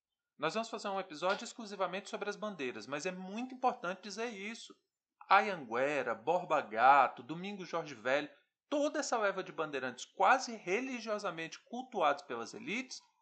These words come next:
foram, na verdade, pessoas extremamente violentas que escravizavam, roubavam, matavam, torturavam e estupravam. Dizimaram dezenas de milhares e submeteram outros milhares à escravidão. E só pra fechar,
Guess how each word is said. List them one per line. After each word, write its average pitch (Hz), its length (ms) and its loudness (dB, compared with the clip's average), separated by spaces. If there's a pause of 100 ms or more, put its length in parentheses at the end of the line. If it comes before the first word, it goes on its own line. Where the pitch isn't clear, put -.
(140)
foram, 285 260 4
na 262 100 2
verdade, 170 420 -4
pessoas 131 380 -8
extremamente 262 640 -6
violentas 143 720 -2 (280)
que 98 100 -12
escravizavam, 156 960 4 (160)
roubavam, 139 720 6 (100)
matavam, 139 720 6
torturavam 185 680 2
e 202 40 -10
estupravam. 220 680 0 (480)
Dizimaram 202 680 0
dezenas 185 760 -2
de 156 100 -12
milhares 139 540 2
e - 40 -16
submeteram 170 600 -8
outros 165 320 -8
milhares 151 540 4
à 135 40 -2
escravidão. 101 600 -10 (600)
E - 60 -16
só 180 160 4
pra 196 160 0
fechar, 185 500 2